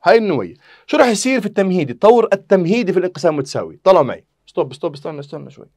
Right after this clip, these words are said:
طيب، بيحكي لنا هنا كروماتين، الكروماتين، الدي ان اي اللي اخذناه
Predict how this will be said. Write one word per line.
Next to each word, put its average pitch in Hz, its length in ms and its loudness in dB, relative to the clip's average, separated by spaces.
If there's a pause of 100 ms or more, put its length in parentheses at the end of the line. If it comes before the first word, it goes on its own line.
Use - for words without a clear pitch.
(100)
طيب، - 160 -16 (1200)
بيحكي 175 260 2
لنا 285 420 10
هنا 285 320 8 (840)
كروماتين، 139 840 4 (640)
الكروماتين، 147 1080 0 (760)
الدي 180 380 4
ان 262 240 6
اي 240 440 8 (1600)
اللي 185 160 4
اخذناه 208 600 6